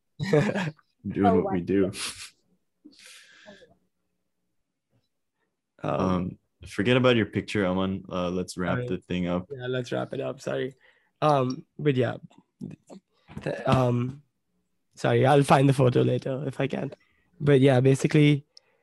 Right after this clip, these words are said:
Speaker 1: um, great game. That's honestly, I'm surprised because that means you're the one to beat now. Five points, right?
Speaker 2: Yeah, you're the top guest right now.
Speaker 1: Yeah.
Speaker 2: Five points. And that's without the double. If we
Speaker 1: Without
Speaker 2: remove the
Speaker 1: the double.
Speaker 2: double from the others, then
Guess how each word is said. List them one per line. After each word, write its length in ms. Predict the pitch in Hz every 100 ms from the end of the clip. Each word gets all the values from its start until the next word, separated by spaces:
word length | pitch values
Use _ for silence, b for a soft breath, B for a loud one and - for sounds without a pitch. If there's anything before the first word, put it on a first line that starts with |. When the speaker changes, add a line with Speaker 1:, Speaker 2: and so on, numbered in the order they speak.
| b _ -
Speaker 1:
um, 280 | 131 127 127
great 340 | 127 131 147
game. 420 | 147 127 139 165 170
That's 340 | 131 127 - _
honestly, 600 | 135 143 151 156 135 127 _ _
I'm 260 | 127 127 131
surprised 720 | - 127 127 123 123 123 - _ -
because 400 | 135 127 131 123 151 -
that 160 | 139
means 340 | 143 156 147 160
you're 180 | 135 135
the 100 | 143
one 160 | 135 135
to 80 |
beat 200 | 131 127
now. 240 | 127 120 123 160 - _
Five 380 | - 147 147 147
points, 360 | 127 120 123 135
right? 220 | 127 170 -
Speaker 2:
Yeah, 120 | 98
you're 180 | 90 98
the 100 | 101
top 360 | 101 113 90 -
guest 280 | 64 101 -
right 160 | 92
now. 320 | 92 92 90 120
Speaker 1:
Yeah. 180 | 120 127 107
Speaker 2:
Five 300 | 92 90 -
points. 280 | 92 95 104
And 60 |
that's 200 | 117 127
without 340 | 117 98 98 -
the 80 |
double. 400 | 76 90 85 - -
If 140 | 104
we 120 | 127
Speaker 1:
Without 180 | 123 123
Speaker 2:
remove 220 | 113 139
the 80 | 139
Speaker 1:
the 60 | 175
double. 380 | 87 92 101 92
Speaker 2:
double 20 |
from 260 | 87 87
the 120 | 87 87
others, 380 | 87 87 82
then 220 | - -